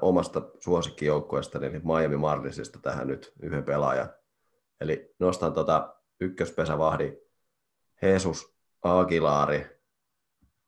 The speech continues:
Mies on lyönyt kahdeksan otteluun nyt kuusi kunnaria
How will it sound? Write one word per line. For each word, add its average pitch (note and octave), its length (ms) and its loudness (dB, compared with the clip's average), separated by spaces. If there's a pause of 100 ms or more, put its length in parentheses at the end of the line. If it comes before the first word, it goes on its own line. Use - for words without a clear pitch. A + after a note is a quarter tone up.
Mies F#2+ 340 4
on E2+ 180 4
lyönyt E2 360 2
kahdeksan F2+ 520 4
otteluun D2+ 500 0
nyt D2+ 260 -4 (1080)
kuusi B2 400 2
kunnaria F#2 680 6